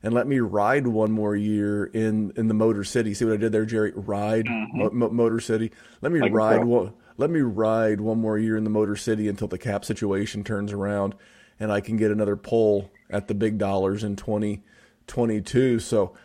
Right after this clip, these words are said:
Speaker 1: I, I can't say I blame you. That one, out of everything you brought up, that one probably cuts me the deepest because I probably believe in Kenny Golladay more than anybody. But Jerry, man, I, I believe in what we're doing here, man. I'm,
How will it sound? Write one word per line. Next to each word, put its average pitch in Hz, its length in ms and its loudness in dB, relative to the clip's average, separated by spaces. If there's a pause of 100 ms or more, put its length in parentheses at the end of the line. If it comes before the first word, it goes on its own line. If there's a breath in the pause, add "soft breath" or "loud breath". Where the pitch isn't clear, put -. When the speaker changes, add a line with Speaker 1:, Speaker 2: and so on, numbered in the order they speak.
(200 loud breath)
Speaker 1:
I, - 180 -4
I 147 100 -2
can't 170 220 -4
say 147 120 -2
I 127 60 4
blame 117 320 2
you. 113 120 2
That 123 200 2
one, 143 220 2
out 117 100 0
of 120 140 2
everything 143 420 2
you 123 100 0
brought 107 280 0
up, 110 140 0
that 113 180 0
one 120 100 0
probably 110 240 -2
cuts 110 320 -4
me 123 60 0
the 107 100 0
deepest 104 460 -2
because 107 180 -6
I 104 120 0
probably 110 340 0
believe 110 420 0
in 110 100 -2
Kenny 113 280 -2
Golladay 104 480 2
more 107 480 0 (580 soft breath)
than 117 140 0
anybody. 113 380 4
But 107 120 2
Jerry, 135 200 6
man, 131 140 0
I, 123 180 0
I 139 40 2
believe 139 380 2
in 147 100 2
what 131 160 6
we're 117 80 4
doing 117 320 4
here, 107 180 -2
man. 104 240 0
I'm, 135 180 -2